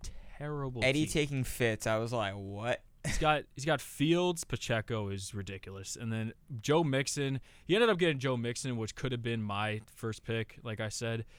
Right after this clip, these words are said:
Speaker 1: Mike Williams is boomer bust. Tra-, Terry McLaurin could be good. Hawkinson's a solid tight end. Cordell Patterson somehow just,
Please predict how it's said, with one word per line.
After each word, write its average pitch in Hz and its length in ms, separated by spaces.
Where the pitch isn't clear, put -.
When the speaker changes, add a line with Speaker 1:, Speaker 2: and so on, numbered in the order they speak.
Speaker 1:
Mike 156 260
Williams 131 420
is 113 120
boomer 113 320
bust. 101 500
Tra-, 131 200
Terry 147 280
McLaurin 117 520
could 113 140
be 113 140
good. 113 340
Hawkinson's 123 580
a 110 60
solid 107 400
tight 107 240
end. 110 300
Cordell 127 360
Patterson 110 720
somehow 123 500
just, 107 240